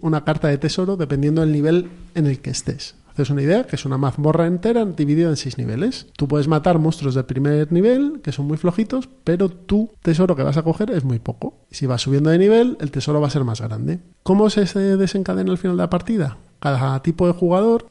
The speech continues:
ladrón, clérigo, guerrero o mago, tiene un, un importe mínimo que tiene que cumplir para poder acabar su partida. El ladrón y el clérigo son los que menos importe tienen que acumular y el mago el que más. Con lo cual, eso lo obliga a ir a sitios más peligrosos a conseguir,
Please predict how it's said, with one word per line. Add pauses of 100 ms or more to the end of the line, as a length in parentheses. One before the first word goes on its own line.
ladrón,
clérigo,
guerrero
o
mago,
tiene
un,
un
importe
mínimo
que
tiene
que
cumplir (120)
para
poder
acabar
su
partida. (160)
El
ladrón (120)
y
el
clérigo
son
los
que
menos
importe
tienen
que
acumular
y
el
mago
el
que
más. (100)
Con
lo
cual,
eso
lo
obliga
a
ir
a
sitios
más
peligrosos
a
conseguir,